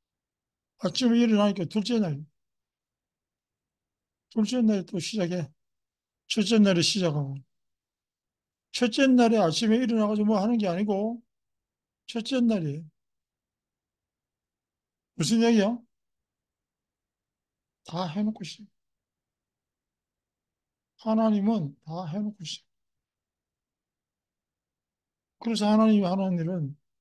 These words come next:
어렵고 쉽고가 아니고 다 돼 있는 걸 그냥 펼치는 거예요. 사람은 안 그래요.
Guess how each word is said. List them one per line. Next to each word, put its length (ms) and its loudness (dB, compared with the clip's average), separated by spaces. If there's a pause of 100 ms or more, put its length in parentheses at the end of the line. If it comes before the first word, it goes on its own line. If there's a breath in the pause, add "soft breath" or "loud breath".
(580)
어렵고 360 2
쉽고가 480 0
아니고 280 -2
다 240 0
돼 200 2
있는 260 2
걸 160 -2
그냥 380 -4 (800)
펼치는 380 -6
거예요. 120 -10 (3500)
사람은 500 2
안 160 0
그래요. 420 -2